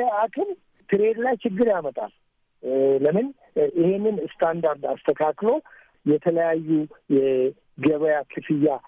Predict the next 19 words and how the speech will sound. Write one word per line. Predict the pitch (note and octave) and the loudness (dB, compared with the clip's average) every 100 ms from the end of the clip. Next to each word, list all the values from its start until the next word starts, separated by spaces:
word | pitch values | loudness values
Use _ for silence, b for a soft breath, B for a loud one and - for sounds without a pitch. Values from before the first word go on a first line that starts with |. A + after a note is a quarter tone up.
| _ | _
ሂደቶችን | - D3 D3+ D3 D#3 - A#3 D4+ _ - | -2 0 0 0 -2 0 -2 -2 _ -2
ዩኒፎርም | E3+ F3+ F3 E3+ D#3 D3+ | 0 0 -2 -2 -2 0
ለማድረግ | C#3+ C#3+ D3 C#3 | 0 0 -2 -2
ነው | C3+ - _ - | -6 -12 _ -2
ያሉት። | C#3 C3 A#2+ - - _ _ _ - C#3 C#3 | -2 -2 -8 -16 -20 _ _ _ 0 4 4
ወደፊት | D#3 D#3+ E3+ F#3 E3 | 4 0 -2 -4 0
ግን | A3+ A#3+ - _ - C3+ C3 | -2 -2 -10 _ -8 -4 -2
ይመስለኛል | C#3+ D#3 D3+ F3 F3 G3 G3 | 2 0 0 0 2 0 0
እንደ | D3+ D3+ D3 | -2 0 2
ዩሮፒያን | D3 D3 C#3+ E3 D#3+ | 4 2 2 0 2
ዩኒየን | F3+ G3+ A#3+ D4 - _ _ _ _ | 2 4 2 0 -8 _ _ _ _
ዩሮ | C3 D3+ D#3+ E3 | -2 2 2 2
ዶላር | D#3+ D#3 D3+ | 2 2 0
እንደተፈጠረው | D3 D3 D#3+ C#3+ D#3+ - G3+ D4 - _ _ _ - | -2 -4 -2 -2 -2 0 0 0 -4 _ _ _ -2
ኮመን | E3 E3 D#3 D#3+ _ - | -2 -2 -6 -14 _ -2
ከረንሲ | D#3 D#3 C#3 F#3 G#3+ - _ | 0 0 -2 -2 -2 -6 _
የሚፈጥሩ | C#3+ D3+ C#3 D3 - | 0 0 0 -2 0
ነው | C#3+ C3 | 0 0
የሚመስሉት። | B2+ B2 - B2 | 0 -2 -2 -4